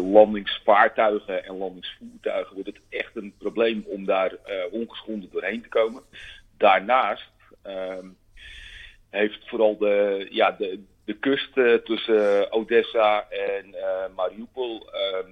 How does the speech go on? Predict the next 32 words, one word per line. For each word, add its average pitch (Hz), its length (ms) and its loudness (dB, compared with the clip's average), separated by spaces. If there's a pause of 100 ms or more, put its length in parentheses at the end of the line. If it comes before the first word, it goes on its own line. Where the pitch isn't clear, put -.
(120)
is 101 140 -14
eigenlijk, 110 560 -6 (640)
eh, 98 200 -10
lange 123 200 4
tijd 113 260 4
in 104 80 -12
handen 127 280 -8
geweest 95 380 -6
van 107 120 -12
de 101 60 -10
Oekraïners. 104 680 -8
En 107 100 -8
dat 98 140 -4
hele 104 240 2
strand, 113 340 -2
dat - 160 -4
ligt, 107 220 -2 (340)
eh, 95 220 -8 (100)
bezaaid 117 580 6 (100)
met 104 220 -6
mijnen. 117 480 2 (460)
Ehm, 95 580 -4 (260)
daarnaast 110 760 2
is - 200 -16
het, 110 160 -14 (220)
ehm, 92 500 -6 (380)
het 85 200 -14
strand 143 420 2
is - 100 -10
eigenlijk 123 420 0
ook 113 140 -6
gecompartimenteerd. 113 1300 -4